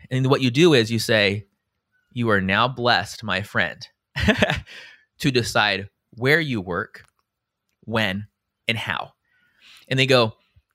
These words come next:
"Oh, but my, my company's changing." And, and, and, and companies go, "Everyone's leaving. No one wants to be here anymore.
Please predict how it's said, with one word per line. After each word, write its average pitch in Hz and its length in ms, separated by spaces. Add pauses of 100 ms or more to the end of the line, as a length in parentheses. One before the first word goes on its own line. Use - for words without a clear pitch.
(320)
"Oh, 156 200
but 127 160
my, 131 240
my 120 100
company's 131 460
changing." 156 440
And, 123 220 (300)
and, 120 160 (300)
and, 120 220
and 127 120
companies 143 400
go, 104 220 (260)
"Everyone's 151 400
leaving. 147 360
No 117 120
one 135 100
wants 135 200
to 123 80
be 165 160
here 143 160
anymore. 101 460